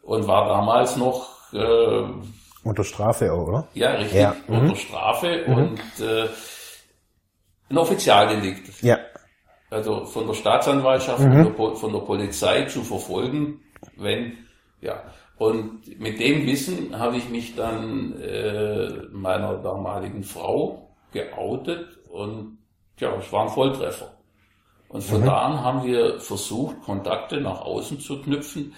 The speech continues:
Speaker 2: Mhm.
Speaker 1: haben das dann auch geschafft, haben, äh, neunzehnhundertsechsundneunzig zusammen mit ein paar anderen in Friedrichshafen, äh, den ersten Stammtisch gegründet, damals
Speaker 2: Mhm.
Speaker 1: noch als Selbsthilfegruppe.
Speaker 2: Mhm.
Speaker 1: Ähm,
Speaker 2: Weil das Bewusstsein, dieses, also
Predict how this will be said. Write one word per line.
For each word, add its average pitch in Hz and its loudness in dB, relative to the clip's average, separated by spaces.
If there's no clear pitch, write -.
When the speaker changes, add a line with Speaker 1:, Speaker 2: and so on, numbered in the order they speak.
Speaker 2:
Mhm. 101 -2
Speaker 1:
haben 107 -2
das 107 -4
dann 95 -4
auch 90 0
geschafft, 107 -4
haben, 104 -2
äh, 92 0
neunzehnhundertsechsundneunzig 98 -8
zusammen 107 -6
mit 104 -6
ein 92 -10
paar 92 -4
anderen 117 -4
in - -8
Friedrichshafen, 117 -4
äh, 98 0
den 101 -2
ersten 95 -6
Stammtisch - -6
gegründet, 147 -4
damals 101 2
Speaker 2:
Mhm. 104 -4
Speaker 1:
noch 104 -6
als 92 -6
Selbsthilfegruppe. 143 -2
Speaker 2:
Mhm. 117 2
Speaker 1:
Ähm, 104 -2
Speaker 2:
Weil 107 6
das 165 2
Bewusstsein, 135 8
dieses, 120 2
also 110 0